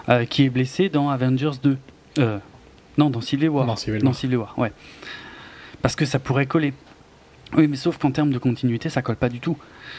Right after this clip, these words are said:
Speaker 1: <clears throat> Parce que sinon, il se passe pas assez de temps. Enfin, je sais pas si tu vois ce que je veux dire.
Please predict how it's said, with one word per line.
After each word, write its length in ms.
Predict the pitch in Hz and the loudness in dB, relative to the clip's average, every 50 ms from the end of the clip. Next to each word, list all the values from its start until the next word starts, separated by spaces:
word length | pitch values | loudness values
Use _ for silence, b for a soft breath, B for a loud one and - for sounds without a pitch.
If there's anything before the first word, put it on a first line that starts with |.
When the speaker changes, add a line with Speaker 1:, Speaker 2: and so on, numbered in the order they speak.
| B B - - - - - | B B -20 -20 -18 -10 -10
Speaker 1:
<clears throat> 1400 | - - - - - - - - - - - - - - - - - - - - - - - - - - - | -8 -8 -10 -14 -20 -20 -20 -20 -20 -20 -20 -20 -20 -20 -20 -20 -20 -20 -20 -20 -20 -20 -18 -16 -16 -4 -2
Parce 160 | 139 123 - | -2 0 0
que 80 | - 127 | -2 -2
sinon, 400 | 127 - 139 131 139 151 156 147 | 0 2 2 4 4 4 2 2
il 120 | 135 127 | 0 0
se 60 | - | -2
passe 220 | - - 120 113 - | -6 -8 -10 -8 -4
pas 140 | - 123 113 | -2 -2 -2
assez 200 | 110 - 131 123 | 0 -2 -6 -6
de 60 | - | -2
temps. 160 | - - 143 | 0 0 0
Enfin, 240 | 131 123 - 123 110 | 0 0 -2 -4 -4
je 60 | - | -2
sais 40 | - | -4
pas 120 | 120 117 | -4 -4
si 100 | - - | -4 -6
tu 120 | - - 117 | -10 -8 -6
vois 140 | 117 117 | -6 -6
ce 80 | 120 - | -6 -8
que 100 | - 120 | -8 -6
je 60 | 113 | -4
veux 80 | 117 120 | -2 -2
dire. 220 | 127 131 131 - | -2 -2 -4 -6